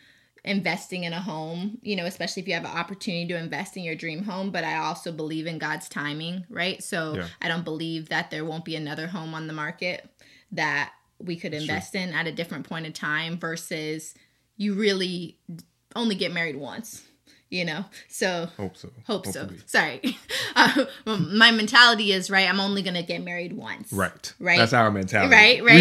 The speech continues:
Speaker 2: We're only gonna get married
Speaker 1: <laughs> We're only gonna
Speaker 2: once.
Speaker 1: get married
Speaker 2: <laughs>
Speaker 1: once. Um, so, so for me, uh, definitely would still go for the wedding.
Speaker 2: Yeah.
Speaker 1: Yeah.
Speaker 2: I hear you. Okay.
Speaker 1: <laughs>
Speaker 2: Okay.
Speaker 1: How about you?
Speaker 2: Yeah, I mean, I'm with you. I would, I would have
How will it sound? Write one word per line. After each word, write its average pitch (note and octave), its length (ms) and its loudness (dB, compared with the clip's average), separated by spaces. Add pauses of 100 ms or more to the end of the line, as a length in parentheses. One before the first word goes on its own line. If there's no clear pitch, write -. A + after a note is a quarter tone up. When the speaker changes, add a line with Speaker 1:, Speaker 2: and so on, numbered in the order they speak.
Speaker 2:
We're D#3+ 60 12
only C3 180 8
gonna B2 200 8
get A2 160 6
married A#2 100 8
Speaker 1:
<laughs> - 40 12
We're - 40 12
only D#4+ 240 10
gonna D4+ 140 10
Speaker 2:
once. A#3+ 60 4
Speaker 1:
get B3+ 120 8
married A#3 380 10
Speaker 2:
<laughs> - 0 -
Speaker 1:
once. F#3+ 440 4 (280)
Um, G#3+ 320 8
so, G#3 400 2
so A3+ 160 -2
for G#3 180 -6
me, A3+ 460 -2 (340)
uh, F3+ 340 4
definitely G3+ 600 -2
would F3+ 180 -6
still F#3 240 -6
go E3+ 380 -6 (140)
for - 180 -10
the E3+ 100 -8
wedding. F#3+ 360 -10 (200)
Speaker 2:
Yeah. G2+ 160 -6 (300)
Speaker 1:
Yeah. F#3 160 -8 (200)
Speaker 2:
I A2 40 -14
hear A2+ 180 -10
you. C3 160 -12 (200)
Okay. C#3 420 -6 (180)
Speaker 1:
<laughs> - 140 -4
Speaker 2:
Okay. C#4+ 400 -2
Speaker 1:
How - 140 -8
about F#3+ 260 -4
you? F#3 240 -6 (360)
Speaker 2:
Yeah, A#2 400 2
I G#2 80 -2
mean, A2+ 520 0 (120)
I'm C3 200 0
with C3+ 180 2
you. D3 240 0
I A2+ 120 4
would, A2+ 540 0 (140)
I A2+ 80 0
would A2+ 220 0
have G#2+ 420 -2